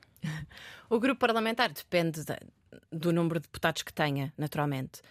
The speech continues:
E aquilo que acontece é, pode acon-, pode, nós podemos estar a falar de um assunto que está numa comissão, eh, nossa, e, portanto, em que é mais fácil, ou pode acontecer não estar.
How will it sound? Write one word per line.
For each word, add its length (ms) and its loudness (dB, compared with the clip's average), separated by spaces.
E 80 0
aquilo 160 0
que 80 0
acontece 580 2
é, 200 4
pode 220 6
acon-, 300 2
pode, 420 4
nós 160 4
podemos 280 2
estar 160 4
a 40 4
falar 180 6
de 60 -2
um 40 2
assunto 320 2
que 60 -6
está 200 4
numa 160 0
comissão, 640 -2
eh, 420 -2
nossa, 420 2
e, 140 0
portanto, 440 0
em 120 2
que 80 0
é 60 4
mais 220 2
fácil, 540 2
ou 120 4
pode 240 2
acontecer 420 0
não 140 2
estar. 360 2